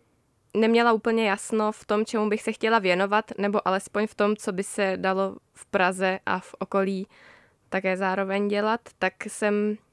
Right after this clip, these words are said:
hledala poměrně naslepo a věděla jsem, že bych ráda přišla do dobrého kolektivu a dostala jsem se vlastně úplně náhodou do laboratoře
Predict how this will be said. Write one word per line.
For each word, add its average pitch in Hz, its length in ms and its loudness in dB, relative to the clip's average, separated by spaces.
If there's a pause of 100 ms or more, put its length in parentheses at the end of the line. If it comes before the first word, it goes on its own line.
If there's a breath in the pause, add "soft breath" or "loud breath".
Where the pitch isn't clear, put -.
(140)
hledala 208 460 4
poměrně 208 520 0
naslepo 214 580 -2 (380 loud breath)
a - 80 2
věděla 214 380 2
jsem, 233 300 0
že 220 100 0
bych 202 240 -2
ráda 202 360 0
přišla 208 460 -4
do 196 360 -2 (260 soft breath)
dobrého 214 380 2
kolektivu 220 880 0
a 196 80 2
dostala 196 380 -2
jsem 202 180 -6
se 202 140 -4
vlastně 190 320 -6
úplně 220 340 0
náhodou 202 520 0
do 196 140 0
laboratoře 196 840 0